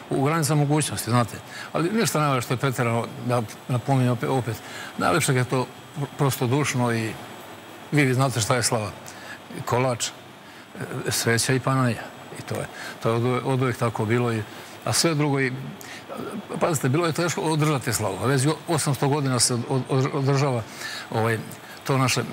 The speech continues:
od, od Svetog Save, od njegovog vremena. I mi, mi se trudimo svi koji osjećamo, koji u srcu nosimo pravoslavlje, da,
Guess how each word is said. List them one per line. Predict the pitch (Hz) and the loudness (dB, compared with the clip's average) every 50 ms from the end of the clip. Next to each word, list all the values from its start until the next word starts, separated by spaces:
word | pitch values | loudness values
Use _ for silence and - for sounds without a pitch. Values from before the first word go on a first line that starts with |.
| - - | -6 -2
od, | 127 120 113 - | 0 0 0 0
od | 127 113 | 0 0
Svetog | - - 127 113 - 120 107 | 2 0 0 2 2 0 0
Save, | - - 123 131 135 127 110 - - - - - - - | 2 2 2 2 2 0 -4 -6 -10 -16 -16 -12 -6 -2
od | 107 | 2
njegovog | 110 123 131 131 143 135 127 | 4 4 4 4 4 4 4
vremena. | 139 139 131 131 127 113 101 - - - - - - - - - | 2 2 4 4 2 2 0 -4 -10 -12 -12 -12 -12 -12 -6 0
I | - 117 117 117 110 - - - - - - - - | 4 4 4 4 4 0 -6 -16 -18 -18 -18 -10 -2
mi, | - 113 - - - - 175 | 0 0 0 0 -2 -2 0
mi | 202 190 | 0 2
se | - 180 156 | 2 2 0
trudimo | - 208 - 185 175 170 156 | 0 0 0 2 2 2 0
svi | 135 - - 170 165 151 135 - - - - - - - - - - - - - 175 175 160 - | 0 2 2 2 2 2 0 -4 -8 -12 -12 -14 -14 -12 -12 -10 -10 -8 -4 -4 -2 -2 0 0
koji | 170 160 156 | 2 2 2
osjećamo, | 156 - - 147 135 131 113 - - - 139 - | 2 0 0 2 0 0 0 -4 -8 -10 -10 -4
koji | - 127 147 147 143 | -2 2 2 2 2
u | 127 | 2
srcu | - - 151 127 - 135 | 2 2 0 0 2 0
nosimo | 127 123 - - 120 120 110 | 2 2 2 2 2 2 2
pravoslavlje, | 107 - 135 139 135 113 - 143 135 123 120 113 - - - - - - | 0 0 0 2 2 0 0 0 0 0 0 -2 -4 -10 -12 -12 -6 -2
da, | 120 120 113 117 | 0 0 0 0